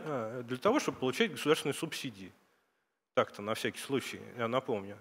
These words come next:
Значит, ни к-, ни про какую безопасность там изначально речи вообще не шло. Значит, э, да, потом это красиво, значит, э, завернули в том, что поддержка, значит, э, поря-, э, отечественного, значит, э,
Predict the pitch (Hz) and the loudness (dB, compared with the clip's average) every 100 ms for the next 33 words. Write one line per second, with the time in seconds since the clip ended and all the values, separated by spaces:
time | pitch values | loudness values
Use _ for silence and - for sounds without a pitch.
0 | - 113 113 - 123 - 147 147 170 196 | -4 -2 -2 -2 -2 0 0 4 8 8
1 | 196 180 131 143 143 285 - 151 - 143 | 8 2 6 6 10 10 10 2 6 6
2 | 113 120 123 - 180 123 104 135 180 127 | 6 2 0 4 4 4 2 0 4 2
3 | 123 180 131 - - 104 - - - - | 4 0 0 -2 -2 -2 -4 -16 -20 -20
4 | - - _ _ _ 127 135 117 - 110 | -20 -20 _ _ _ 0 2 2 -2 -6
5 | - 120 123 117 107 156 123 139 127 156 | -6 0 2 2 10 12 12 8 6 6
6 | 131 117 113 - 143 - 156 117 113 104 | 4 2 2 6 6 4 0 4 2 2
7 | 120 110 - 113 117 113 110 110 120 143 | 0 0 -4 -2 0 0 0 -2 2 2
8 | 170 139 113 107 - 113 - - 117 113 | 2 -2 -2 -4 -2 -2 -4 -4 -4 0
9 | 127 120 127 104 - 110 113 110 - 104 | 0 2 0 0 -4 -6 -4 -6 -8 -8
10 | - 107 104 104 107 113 110 107 110 107 | -6 -6 -6 -6 -8 -8 -6 -8 -8 -6
11 | 104 104 - 98 107 98 120 - 120 - | -8 -8 -10 -10 -8 -4 -4 -2 -4 -4
12 | - 113 113 110 110 101 - - 107 | -8 -8 -8 -10 -10 -10 -12 -12 -14